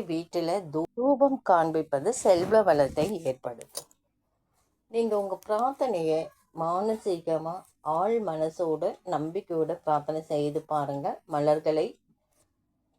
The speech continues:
வைத்து விட்டு அதுக்கப்புறம் உங்க பிரார்த்தனை சொல்லுங்க. மலர் வி-, விடும் தூது, அந்த மலர் போய் ஸ்ரீ அன்னைக்கு ஸ்ரீ பகவான் அரவிந்தர் கிட்ட சொல்லுமா நம்மளோட பிரச்சனையை. அதனால பூவை வை-,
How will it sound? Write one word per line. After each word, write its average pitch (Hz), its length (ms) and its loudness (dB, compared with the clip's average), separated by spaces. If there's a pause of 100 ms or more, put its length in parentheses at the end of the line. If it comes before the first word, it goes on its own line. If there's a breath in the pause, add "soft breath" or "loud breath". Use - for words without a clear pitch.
(100)
வைத்து 226 580 2
விட்டு 214 580 -2
அதுக்கப்புறம் 185 800 0
உங்க 190 160 0
பிரார்த்தனை 165 460 0
சொல்லுங்க. 160 520 2
மலர் 233 580 2
வி-, 196 320 -4
விடும் 190 420 0
தூது, 147 400 0
அந்த 233 220 0
மலர் 208 520 2
போய் 208 220 2
ஸ்ரீ 220 180 0
அன்னைக்கு 170 680 0
ஸ்ரீ 185 120 -4
பகவான் 156 400 0
அரவிந்தர் 175 640 -2
கிட்ட 156 360 -6
சொல்லுமா 151 420 0
நம்மளோட 143 400 -6 (100)
பிரச்சனையை. 135 560 -6 (440 soft breath)
அதனால 185 540 4
பூவை 269 420 6
வை-, 208 560 4